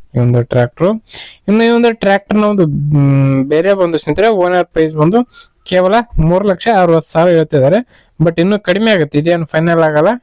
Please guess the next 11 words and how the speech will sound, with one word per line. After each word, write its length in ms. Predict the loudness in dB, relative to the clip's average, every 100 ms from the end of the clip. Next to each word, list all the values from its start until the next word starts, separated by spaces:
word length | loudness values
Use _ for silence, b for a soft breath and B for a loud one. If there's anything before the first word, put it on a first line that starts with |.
| -2
ಇನ್ನು 220 | 0 0
ಕಡಿಮೆ 380 | -2 -2 0 0
ಮಾಡೇ 200 | 0 -2
ಕೊಡ್ತೀವಿ 400 | -2 -4 0 0
ಅಂತ 180 | 0 0
ಹೇಳ್ತಾ 320 | 0 0 -2
ಇದ್ದಾರೆ. 240 | 0 0 -2 B B B B -2
ನೋಡ್ರಿ, 300 | 0 2 2
ಯಾರಿಗೆ 300 | 2 2 0
ಇಷ್ಟ 180 | 0
ಆಗುತ್ತೋ 300 | -2 -2 0